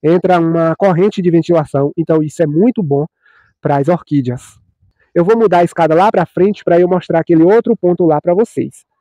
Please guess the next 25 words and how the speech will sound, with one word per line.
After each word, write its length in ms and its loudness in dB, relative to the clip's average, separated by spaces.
Tem 200 4
esse 160 0
lado 260 2
aqui 160 -4
também, 280 0
ó, 120 2
pessoal, 300 -4
como 180 -2
as 80 -2
orquídeas 380 -2
estão 320 -4
aqui 160 -8
também, 340 -4
ó. 80 -14
Olha 180 -2
só, 300 -6
são 200 -2
duas 300 0
fileiras 420 2
de 80 0
orquídeas, 640 -6
que 100 -12
vai 160 -2
até 420 0
lá. 260 0